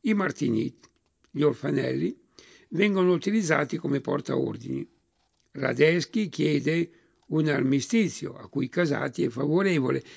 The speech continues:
ma il Consiglio di guerra, guidato da Cattaneo, rifiuta.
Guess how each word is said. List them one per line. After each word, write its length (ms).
ma 280
il 300
Consiglio 680
di 140
guerra, 500
guidato 480
da 160
Cattaneo, 680
rifiuta. 580